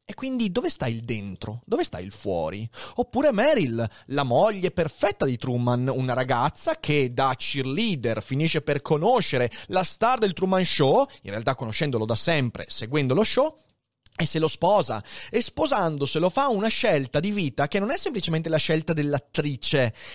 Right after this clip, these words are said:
è la scelta di una moglie, e anche lì la dimensione interiore ed esteriore, quella della protezione o quella dell'esposizione, quella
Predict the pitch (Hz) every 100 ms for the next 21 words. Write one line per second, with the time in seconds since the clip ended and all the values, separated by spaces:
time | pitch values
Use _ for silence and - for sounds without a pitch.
0 | - 120 139 156 165 202 392 269 196 277
1 | 233 165 320 339 131 107 104 - - 127
2 | 151 180 202 131 143 151 147 151 156 254
3 | 269 220 - 190 175 165 170 240 175 147
4 | 147 143 - 151 147 151 131 127 127 160
5 | 160 151 147 - 160 151 - - 214 240
6 | 226 180 165 165 160 160 151 156 - 160
7 | 139 139 - 185 196